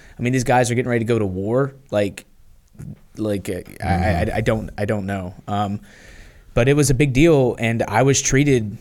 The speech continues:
Speaker 1: like one of them, and I had to tell people, I was like, "I, I had a kid. I didn't do drugs, I had a kid." 'Cause everyone was like, they were like, "Come here, you fucking," they were like, there was a bunch of 'em, and I was with them because they ended up becoming the remain behind element, right?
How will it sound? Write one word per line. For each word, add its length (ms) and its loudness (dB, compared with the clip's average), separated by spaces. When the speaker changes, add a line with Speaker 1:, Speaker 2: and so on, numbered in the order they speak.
Speaker 1:
like 220 2
one 160 0
of 120 0
them, 260 -2
and 120 -2
I 40 2
had 160 0
to 60 0
tell 220 4
people, 280 0
I 40 2
was 80 0
like, 120 0
"I, 120 4
I 220 2
had 140 4
a 40 0
kid. 320 2
I 60 0
didn't 160 2
do 80 6
drugs, 300 6
I 40 6
had 120 2
a 40 2
kid." 320 0
'Cause 160 4
everyone 320 4
was 100 2
like, 220 4
they 340 2
were 100 4
like, 240 2
"Come 140 0
here, 80 2
you 260 -2
fucking," 520 -2
they 120 2
were 100 2
like, 380 0
there 80 2
was 160 2
a 80 2
bunch 260 0
of 160 2
'em, 120 -4
and 80 -4
I 100 2
was 180 0
with 240 0
them 260 -8
because 260 -4
they 80 0
ended 180 -2
up 100 2
becoming 460 -4
the 80 -4
remain 400 0
behind 340 -2
element, 460 -6
right? 300 -2